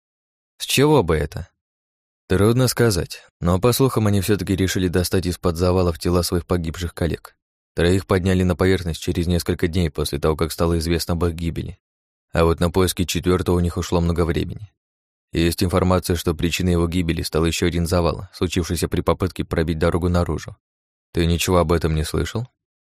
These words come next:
Я прищурился. Вот, значит, как Рес объяснил мою смерть в Ордене.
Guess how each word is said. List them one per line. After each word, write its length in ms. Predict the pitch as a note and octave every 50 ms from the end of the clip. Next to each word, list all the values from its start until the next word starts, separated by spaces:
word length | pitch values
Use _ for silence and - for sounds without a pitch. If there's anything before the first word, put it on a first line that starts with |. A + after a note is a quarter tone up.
| _ _ _ _ _ _ _ _ _ -
Я 200 | F#2 F2 E2+ E2
прищурился. 880 | - - D3 D3 - - B2 F#2+ E2+ D#2+ D2+ D#2 - - - - A2+ - _ _ _ _ _ _ _
Вот, 260 | - F2 F#2 A2+ D3
значит, 340 | D3+ C#3+ F3+ E3 - D3 -
как 200 | - A#2+ A2 -
Рес 260 | B2 B2 A#2 G#2 -
объяснил 400 | G2 F2+ F#2+ G2 F#2 - A2+ G#2
мою 180 | G2 F#2+ F#2+ F#2+
смерть 420 | - - A#2+ A2+ F#2 D#2+ D2+ -
в 80 | F#2 F#2+
Ордене. 480 | G2 F2 D#2+ D#2 D2 C#2+ C#2+ - -